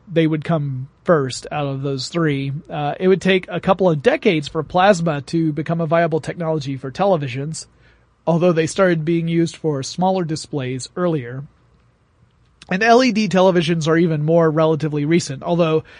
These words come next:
the development of the L E D dates back to the nineteen sixties. We didn't see L E D televisions until fairly recent.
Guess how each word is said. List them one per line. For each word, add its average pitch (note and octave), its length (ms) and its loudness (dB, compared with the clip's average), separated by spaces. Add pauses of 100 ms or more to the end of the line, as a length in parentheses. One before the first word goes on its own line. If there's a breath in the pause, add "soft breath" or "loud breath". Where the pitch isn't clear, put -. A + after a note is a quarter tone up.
(160 loud breath)
the F3 120 0
development F3 480 4
of D#3 100 0
the D#3 140 2
L D#3+ 180 2
E D#3+ 80 0
D C#3+ 340 0 (720 soft breath)
dates D#3+ 240 2
back C#3+ 240 -4
to D3+ 80 -8
the D3+ 80 -6
nineteen D3+ 320 -6
sixties. F#3 480 -2
We F3 80 -2
didn't F#3+ 220 4
see F#3+ 180 -2
L F3+ 160 2
E E3+ 80 2
D D#3 160 -4
televisions D#3+ 720 0
until D#3 380 -4
fairly D#3+ 500 0
recent. C#3 400 -6